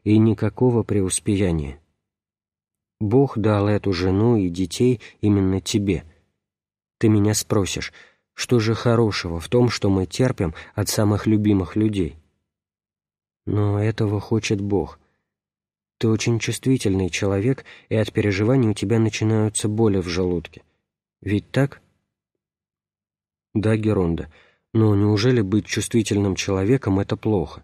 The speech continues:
спрашивает брат. "Да", — отвечает старец, быть таким чрезмерно чувствительным, как ты — это плохо. Своими переживаниями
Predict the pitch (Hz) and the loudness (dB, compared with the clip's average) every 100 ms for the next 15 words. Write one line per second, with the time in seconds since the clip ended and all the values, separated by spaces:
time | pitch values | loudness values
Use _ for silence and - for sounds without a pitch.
0 | _ _ - - 95 - 90 92 87 90 | _ _ -10 -4 -2 -2 -2 -4 -2 -4
1 | 71 - _ _ _ _ _ _ _ _ | -4 -12 _ _ _ _ _ _ _ _
2 | - 101 110 78 - _ - 104 - 98 | -8 -2 -2 -4 -12 _ -6 -4 -2 -2
3 | 101 90 82 - 98 80 - - _ _ | -2 -2 -4 -6 -4 -4 -8 -16 _ _
4 | _ _ 104 107 104 - 107 - 113 104 | _ _ -4 -2 -2 -2 -4 0 0 0
5 | - 107 104 98 110 104 90 87 - 92 | -2 0 0 2 2 2 0 -4 -6 -6
6 | - 127 135 98 95 92 101 - - 127 | -2 -2 0 -2 0 -2 -4 -6 -4 -4
7 | - _ _ _ - 110 107 117 92 - | -6 _ _ _ -12 -8 -2 0 0 -2
8 | - - _ _ _ _ _ _ _ - | -16 -20 _ _ _ _ _ _ _ -10
9 | - 113 104 104 101 113 107 98 110 135 | -2 2 2 2 0 0 0 2 0 0
10 | 139 101 87 76 | 2 2 0 -4